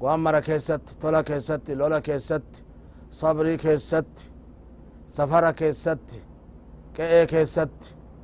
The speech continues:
kana hunda keessattuu rahmata Rasuulli keenna sallallahu alayhi wa sallam.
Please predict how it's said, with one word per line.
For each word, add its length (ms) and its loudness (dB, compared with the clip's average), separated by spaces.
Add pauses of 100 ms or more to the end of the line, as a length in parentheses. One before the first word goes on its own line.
(120)
kana 220 -6
hunda 240 0
keessattuu 600 -4 (720)
rahmata 500 -2
Rasuulli 360 -2
keenna 300 -4
sallallahu 500 -2
alayhi 280 -2
wa 60 -8
sallam. 340 -4